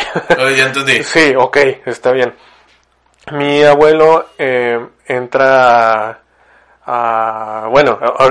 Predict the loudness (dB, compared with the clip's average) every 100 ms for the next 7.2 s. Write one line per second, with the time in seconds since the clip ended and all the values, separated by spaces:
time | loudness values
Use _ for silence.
0 | 2 0 -2 -4 0 2 2 2 0 -4
1 | -8 -12 -10 -4 -4 -2 -2 -2 -6 -12
2 | -18 -20 -20 -20 -20 -6 0 0 0 0
3 | 2 2 2 2 4 4 4 4 2 0
4 | 0 0 0 -2 -2 -6 -6 -4 -4 -6
5 | -8 -6 -4 -4 -4 -4 -2 -2 -4 -6
6 | -4 -2 -2 -4 -2 -4 0 0 2 0
7 | -4 -14